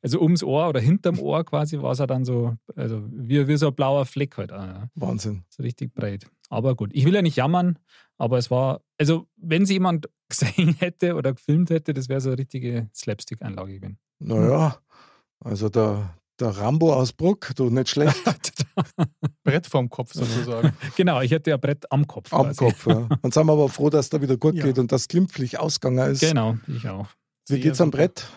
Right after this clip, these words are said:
Speaker 1: Das ist mittlerweile entsorgt. Und mit
Speaker 2: Hm.
Speaker 1: was?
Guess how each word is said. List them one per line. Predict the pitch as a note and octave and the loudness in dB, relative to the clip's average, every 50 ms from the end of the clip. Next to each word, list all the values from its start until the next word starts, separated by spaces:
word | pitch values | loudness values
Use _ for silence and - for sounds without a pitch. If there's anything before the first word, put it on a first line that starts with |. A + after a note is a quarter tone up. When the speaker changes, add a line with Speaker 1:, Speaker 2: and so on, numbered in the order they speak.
| - - - - - - - - - - - - - | -20 -20 -20 -18 -16 -16 -14 -16 -16 -18 -10 -2 0
Speaker 1:
Das | C#3 D#3 F3 - - - - | 2 2 2 2 -2 -2 -4
ist | D#3+ D3+ D3 D3+ D3 - - - - - - - | -4 -2 -2 -2 -2 -2 -4 -6 -8 -10 -8 -6
mittlerweile | C#3 B2+ - - B2 A2+ A2+ A2 A2 - _ _ _ _ | -6 -4 -4 -4 -4 -4 -4 -4 -6 -8 _ _ _ _
entsorgt. | - B2 C3+ D3 D3 - - - B2+ F#2 - - - - | -2 -2 -2 -2 -2 -4 -6 -4 -4 -4 -6 -10 -6 -4
Und | - B2 A2 | -2 -2 0
mit | C3 A#2+ A#2 | 0 0 0
Speaker 2:
Hm. | A#2+ | 2
Speaker 1:
was? | A#2 B2 D3 D#3 - - | 2 2 2 0 -2 -6